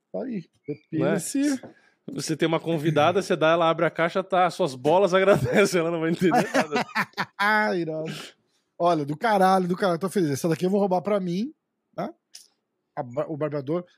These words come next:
Speaker 1: tava precisando de um, do barbeador novo mesmo. Aí tem a, um body scrubber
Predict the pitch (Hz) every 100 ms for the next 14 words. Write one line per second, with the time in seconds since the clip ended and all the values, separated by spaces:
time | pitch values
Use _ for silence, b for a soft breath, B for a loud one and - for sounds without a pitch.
0 | - 185 180 190 - 139 117 202 226 185
1 | 165 147 135 127 117 117 _ _ _ -
2 | 139 143 147 143 135 143 139 143 135 135
3 | 139 185 - _ _ _ _ _ _ _
4 | - 160 165 - 170 160 160 156 147 135
5 | 127 123 113 113 107 117 b _ _ _
6 | _ _ _ _ _ _ 165 139 117 165
7 | 175 180 - - - 175 151 170 240